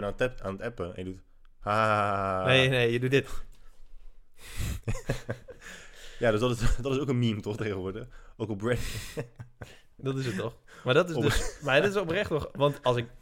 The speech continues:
Speaker 2: doe, dan vind
Speaker 1: Dan
Speaker 2: ik het
Speaker 1: vind je
Speaker 2: soms
Speaker 1: heel
Speaker 2: iets best wel grappig.
Speaker 1: Op Reddit en zo zeggen ze nu ook gewoon van, eh, "Ja, door deze grap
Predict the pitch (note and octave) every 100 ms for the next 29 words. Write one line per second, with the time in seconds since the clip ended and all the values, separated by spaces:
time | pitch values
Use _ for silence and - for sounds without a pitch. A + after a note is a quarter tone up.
0 | - - - - - - - - A#2 A2
1 | A2+ A2+ B2 A#2+ B2 - D#3 C3 A#2+ A2
2 | G#2+ B2+ B2 A2 F2+ A2+ - - - -
3 | - - - _ - F#2 G2+ C#3 B2+ G2+
4 | G2 F#2 G2 F#2+ G2+ G2 G2 G2 F#2+ F#2
5 | F#2+ F#2+ F#2 F#2+ - F#2+ F2+ F2+ F#2+ G2
6 | F#2+ F#2 G2+ G2+